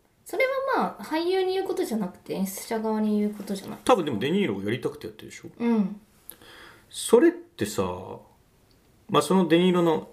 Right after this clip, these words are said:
Speaker 2: 有名なデニーロアプローチっていうんだけど、
Speaker 1: はい。
Speaker 2: それ聞いて思い出したのが、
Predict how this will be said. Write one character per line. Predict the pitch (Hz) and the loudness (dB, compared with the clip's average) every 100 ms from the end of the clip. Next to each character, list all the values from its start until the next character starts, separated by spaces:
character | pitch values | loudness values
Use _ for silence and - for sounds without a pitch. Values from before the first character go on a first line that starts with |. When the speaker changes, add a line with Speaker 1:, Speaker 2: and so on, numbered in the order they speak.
| _ | _
Speaker 2:
有 | 135 135 | 0 2
名 | |
な | 135 | 2
デ | 117 | 2
ニ | 127 | 2
ー | 127 | 2
ロ | |
ア | 127 | 0
プ | 110 | 0
ロ | 117 | -2
ー | |
チ | 107 | -2
っ | - | -8
て | - | -10
い | |
う | |
ん | 101 | -8
だ | - | -8
け | - | 0
ど、 | 127 147 110 | 4 6 4
Speaker 1:
は | 247 | 2
い。 | 208 - - | -4 -6 -16
Speaker 2:
そ | - 240 | 4 4
れ | 240 | 6
聞 | 226 | 2
い | 214 | 4
て | 214 | 6
思 | 196 208 | 6 4
い | |
出 | 208 | 4
し | 208 - | 2 -2
た | - | -6
の | 95 90 | -4 -2
が、 | 98 95 87 | -2 -2 -4